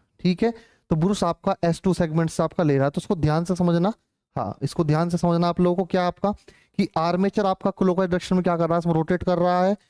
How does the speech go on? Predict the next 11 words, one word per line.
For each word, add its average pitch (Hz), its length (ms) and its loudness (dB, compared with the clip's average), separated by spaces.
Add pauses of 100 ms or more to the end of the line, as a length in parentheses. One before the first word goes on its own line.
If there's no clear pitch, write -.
(280)
और 175 300 0
इसमें 214 360 0
आपके 185 460 0 (1300)
जो 156 140 2
आपका 175 260 -2
ब्रूस, 165 300 -2
आपका 185 220 0
ब्रूस 175 320 -2
क्यू 185 220 0
है 190 80 2
आपका 185 220 -4